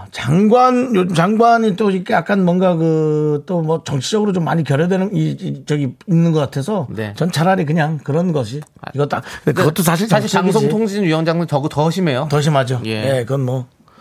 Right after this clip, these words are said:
Speaker 1: 예, 맞습니다.
Speaker 2: 알겠습니다.
Speaker 1: 예, 어쨌든 그래서
Speaker 2: 자, 예.
Speaker 1: 우리 저 유-, 우리 저 유재석 씨 전화 연결 한번 나중에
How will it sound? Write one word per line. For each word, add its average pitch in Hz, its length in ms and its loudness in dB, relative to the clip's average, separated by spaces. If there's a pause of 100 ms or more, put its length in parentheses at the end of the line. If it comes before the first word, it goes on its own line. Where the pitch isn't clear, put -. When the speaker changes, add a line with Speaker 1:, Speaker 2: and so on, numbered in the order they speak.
(360)
Speaker 1:
예, - 60 -18 (320)
맞습니다. 107 180 -4
Speaker 2:
알겠습니다. 127 560 -4
Speaker 1:
예, 135 60 4
어쨌든 170 360 2
그래서 165 500 2
Speaker 2:
자, 117 280 -8 (320)
예. 123 80 -2
Speaker 1:
우리 208 140 4
저 240 140 4
유-, 240 200 2 (540)
우리 220 300 2
저 196 140 2
유재석 214 400 4
씨 202 120 0
전화 233 240 4
연결 254 240 4
한번 220 260 4
나중에 185 280 2